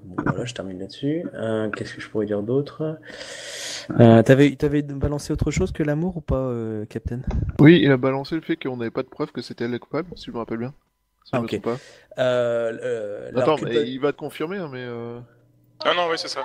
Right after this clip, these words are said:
Speaker 1: Ok, leur culpabilité est, euh, pour, euh, toutes les personnes qui ont subi l'attaque des, euh, de ces, euh, vi-, vilains malandrins, euh,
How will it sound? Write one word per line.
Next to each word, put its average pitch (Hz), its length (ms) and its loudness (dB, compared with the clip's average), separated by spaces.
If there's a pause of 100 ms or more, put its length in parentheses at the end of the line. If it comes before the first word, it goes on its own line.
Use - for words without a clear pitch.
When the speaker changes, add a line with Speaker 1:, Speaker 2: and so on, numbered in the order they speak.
(400)
Speaker 1:
Ok, 117 260 0
leur 123 160 4
culpabilité 135 1040 -2
est, 117 60 -2
euh, 104 180 -2
pour, 113 380 -6
euh, 104 60 -2
toutes - 260 -10
les 135 80 2
personnes 131 500 -4
qui 104 180 -8
ont 113 240 -6
subi 120 320 -4
l'attaque 113 440 0
des, 98 200 -4
euh, 95 80 -10 (560)
de 107 100 -6
ces, 107 420 2
euh, 101 40 4
vi-, 101 440 -4
vilains 110 340 -2
malandrins, 110 720 0
euh, - 300 -4